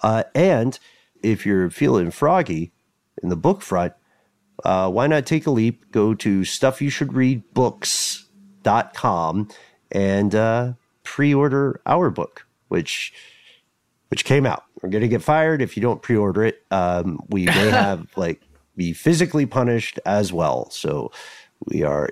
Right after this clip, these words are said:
Speaker 1: in distress, tied to the train tracks.
Speaker 2: <laughs> That's right. Pre-order the book. God, please. No, I, I, really though, it's a, it's a fantastic way to support the show. If you, if you have the time to read and are interested and you've got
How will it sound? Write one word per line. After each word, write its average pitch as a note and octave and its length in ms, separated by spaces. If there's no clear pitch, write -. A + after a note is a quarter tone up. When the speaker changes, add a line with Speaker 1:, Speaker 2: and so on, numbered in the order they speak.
Speaker 1:
in D3 140
distress, B2+ 580
tied F#2+ 320
to G#2 80
the G2 80
train - 200
tracks. - 580
Speaker 2:
<laughs> - 360
That's D3+ 200
right. C3 320
Pre-order E3+ 420
the D#3 80
book. D3+ 300
God, D#3 320
please. B3+ 400
No, F#3+ 320
I, E3+ 1040
I, - 40
really G3 300
though, C#3 320
it's C3 200
a, A#2+ 120
it's B2+ 180
a B2+ 100
fantastic D3 580
way A#2+ 200
to A2+ 80
support G#2+ 400
the G2+ 80
show. F#2 500
If B2 240
you, A2 440
if G#2 180
you B2 120
have B2+ 120
the A#2+ 100
time B2+ 380
to B2 100
read C#3 380
and A2 240
are G#2 100
interested B2 640
and A2 240
you've G#2 200
got G2+ 300